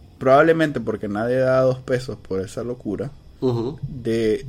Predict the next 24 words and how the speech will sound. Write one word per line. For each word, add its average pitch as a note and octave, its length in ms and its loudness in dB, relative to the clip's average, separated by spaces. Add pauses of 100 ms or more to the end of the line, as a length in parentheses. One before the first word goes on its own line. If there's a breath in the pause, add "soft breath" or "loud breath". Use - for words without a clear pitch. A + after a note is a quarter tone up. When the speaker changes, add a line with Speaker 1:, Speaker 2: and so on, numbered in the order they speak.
(200)
Speaker 1:
simplemente C3 600 0
ser A2 180 0
una G#2+ 200 -2
comedia, F2+ 580 -6
pues. - 140 -16 (340)
Speaker 2:
Mm, D3 800 0
Speaker 1:
Tal C#3+ 140 4
vez C3+ 120 4
con - 80 0
Speaker 2:
déjame D#3+ 160 6
Speaker 1:
algo D#3 160 4
de E3 60 8
Speaker 2:
acordarme. D#3+ 180 6
Speaker 1:
ciencia E3 240 4
ficción, F#3 840 -2 (460 soft breath)
pero C3 400 4
nunca D3+ 640 4
pretendió B2+ 460 4
ser B2+ 160 -2
una B2 200 -2
película A2 400 -2
de A2 80 2
acción, F#2 580 -6
pues. - 160 -12